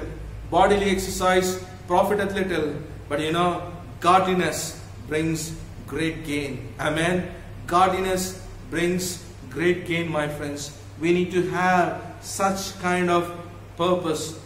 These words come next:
We need to have such kind of purpose in our declaration, my friends, that we practice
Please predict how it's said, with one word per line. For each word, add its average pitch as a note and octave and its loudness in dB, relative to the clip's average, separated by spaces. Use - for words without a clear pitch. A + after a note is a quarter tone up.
We E3+ 4
need F#3 2
to F#3 -2
have F#3 2
such G3+ 0
kind F#3+ -2
of F#3 2
purpose F#3+ 2
in D#3 -2
our D#3+ 2
declaration, D3 -2
my D3 -4
friends, D3 -6
that F3 4
we F#3+ 0
practice G#3 4